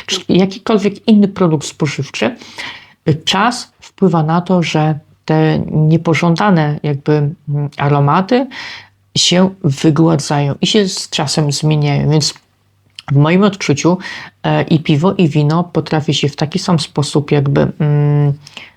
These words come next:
starzeć i w taki sam sposób potrafi być jakby psuć się tak naprawdę, więc w-, tak samo w pi-, piwa. I większość piw tak naprawdę, im świeższe, tym się je pije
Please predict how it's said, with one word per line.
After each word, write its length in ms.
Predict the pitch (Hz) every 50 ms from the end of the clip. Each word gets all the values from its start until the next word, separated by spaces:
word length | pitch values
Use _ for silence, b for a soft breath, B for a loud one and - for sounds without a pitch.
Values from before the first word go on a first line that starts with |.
| B B _
starzeć 720 | - - - - 151 139 143 139 - 208 233 - - - -
i 80 | - 165
w 120 | 160 -
taki 220 | - 175 - - 185
sam 260 | - - 190 185 180
sposób 500 | - - - - 170 - - 185 - -
potrafi 680 | - - 175 - - - 170 170 170 - 185 180 170
być 360 | 156 160 175 170 - - -
jakby 460 | - 165 160 147 151 160 165 - - - _ - - _
psuć 480 | - - - - 233 190 - - - - -
się 340 | - - - 147 143 135 - -
tak 180 | - 139 -
naprawdę, 320 | 151 - - - - 139 -
więc 180 | 151 143 - B B B B B B
w-, 180 | B B B - _ -
tak 160 | - 214 -
samo 240 | - 240 240 247 226
w 100 | - -
pi-, 220 | - 277 233 180
piwa. 420 | 143 - - 196 175 - 139 127 B B B B B B B _ -
I 180 | 170 - - - - -
większość 520 | 156 - 220 233 240 - - 240 - -
piw 300 | - - 175 180 175 -
tak 220 | - 185 170 - 175
naprawdę, 520 | 175 170 - - 151 143 139 139 147 143
im 260 | - - 190 196 202
świeższe, 760 | - - - - - 151 147 143 139 - - - - - 185
tym 260 | 190 - - 208 190 - - _ 175 -
się 400 | - - - 170 175 185 185 175
je 120 | 175 170
pije 460 | 170 - - 151 147 156 165 170 -